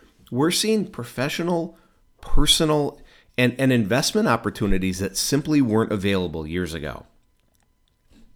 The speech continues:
But for all these changes, the changes we know about, those we think we know about, and those which are about to happen, which we don't know about at all yet,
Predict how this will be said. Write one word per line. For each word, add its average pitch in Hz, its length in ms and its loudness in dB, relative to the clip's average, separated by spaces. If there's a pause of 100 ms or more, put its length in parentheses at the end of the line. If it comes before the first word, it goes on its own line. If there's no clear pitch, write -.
(140)
But 110 500 -6 (720)
for - 200 -10
all 98 120 0
these 156 180 0
changes, - 760 -6 (760)
the - 100 -8
changes 92 400 -2
we 85 120 -8
know 101 240 2
about, 156 400 2 (500)
those 98 280 -6
we 82 140 -10
think - 360 -4
we 180 140 4
know 180 220 4
about, 196 440 2 (500)
and 98 180 -4
those 180 300 6
which 170 220 0
are 156 300 0
about 135 320 0
to 139 80 0
happen, 131 440 2
which - 280 0
we 135 300 2
don't 311 180 4
know 226 140 8
about 226 220 6
at 180 80 0
all 254 200 6
yet, 98 400 0